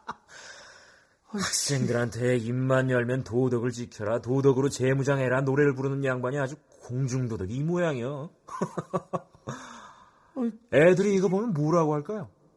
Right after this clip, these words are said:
Speaker 1: 예?
Speaker 2: 아, 이, 이 경찰이 남의 사생활 이런 불법 촬영을 해도 되는 거야? 이거 뭐야?
Speaker 1: 뭐라고? 우리가 불법 촬영을 해?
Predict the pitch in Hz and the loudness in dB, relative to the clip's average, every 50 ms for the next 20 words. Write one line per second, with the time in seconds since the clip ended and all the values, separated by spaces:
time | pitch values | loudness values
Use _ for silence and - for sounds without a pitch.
0 | _ _ _ - 180 247 - - - - - - - - - - - _ _ _ | _ _ _ -8 -8 -8 -8 -8 -8 -4 -2 0 0 -2 -4 -12 -18 _ _ _
1 | _ _ - - - - - - 302 247 214 - _ _ - 285 247 226 - _ | _ _ -20 -20 -20 -20 -10 -6 -4 -4 -4 -6 _ _ -10 -10 -10 -10 -12 _
2 | _ - 240 262 240 226 - 277 277 330 - _ _ - - - 151 156 156 - | _ 2 2 2 2 2 -2 -2 -2 -4 -10 _ _ -20 -20 -20 -20 -20 -4 2
3 | 240 247 262 262 285 277 - - - - - - - - 269 254 - 294 294 277 | 6 6 8 8 6 4 2 -2 -8 -10 -10 -8 -4 0 2 4 6 6 8 8
4 | 269 254 208 185 - - - - - - _ - _ _ _ _ - 285 311 370 | 8 6 6 4 -8 -16 -20 -20 -20 -20 _ -20 _ _ _ _ -4 2 6 8
5 | 381 370 277 - - 302 311 302 311 254 - - - - - - 302 320 302 302 | 8 6 8 8 10 10 12 12 10 10 8 4 0 4 6 8 8 10 10 10
6 | 320 247 285 285 - - - 277 269 254 233 208 226 269 339 339 381 370 - - | 10 10 8 6 4 4 8 8 10 10 12 12 12 12 10 10 8 8 8 8
7 | - 330 330 330 - 156 175 185 208 233 247 381 403 403 - - - - - _ | 6 6 6 8 8 10 10 10 10 10 10 10 10 10 8 2 -4 -12 -20 _
8 | _ _ _ _ _ _ _ _ _ _ _ _ _ _ _ _ _ _ _ _ | _ _ _ _ _ _ _ _ _ _ _ _ _ _ _ _ _ _ _ _
9 | _ - 139 208 233 190 - - - 185 208 - - 277 277 269 269 - - 254 | _ 0 4 6 6 6 6 6 0 -2 -2 0 2 4 4 4 4 0 -2 0
10 | 214 196 160 131 113 113 170 | 2 2 2 2 0 0 -2